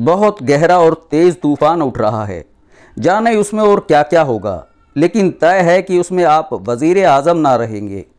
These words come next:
खुदा आप पर रहम करे।" इतना कहकर भुवन उठे और कमरे से बाहर आ गए।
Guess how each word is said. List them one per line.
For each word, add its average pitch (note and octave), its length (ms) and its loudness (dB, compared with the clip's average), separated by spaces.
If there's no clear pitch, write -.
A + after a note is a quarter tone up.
खुदा F#3 280 0
आप F3 340 2
पर D#3+ 140 2
रहम A#2+ 280 -2
करे।" F2+ 340 -14
इतना G#3+ 280 2
कहकर G3+ 360 2
भुवन E3 320 0
उठे E3 220 2
और E3+ 140 2
कमरे D#3 300 0
से D#3+ 140 2
बाहर C#3 340 0
आ A2 100 0
गए। F2+ 300 -14